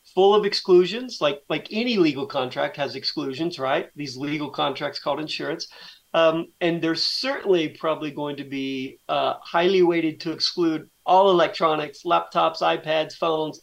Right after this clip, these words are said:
probably, uh, none of that's covered. No jewelry, guns, furs, probably, you know, maybe a hundred dollars coverage. Very, very limited, again, depending on the state.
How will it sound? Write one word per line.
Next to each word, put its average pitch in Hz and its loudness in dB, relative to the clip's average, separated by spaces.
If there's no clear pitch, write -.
probably, 170 -2
uh, - -8
none 165 2
of 160 -2
that's 156 0
covered. 160 -4
No 214 4
jewelry, 175 2
guns, 151 0
furs, 147 -4
probably, 147 -8
you - -6
know, 127 -8
maybe 147 -2
a 135 -4
hundred 143 -4
dollars 135 -4
coverage. 147 -12
Very, 240 4
very 165 2
limited, 165 -4
again, 160 -4
depending 151 -6
on 139 -4
the 139 -6
state. 165 0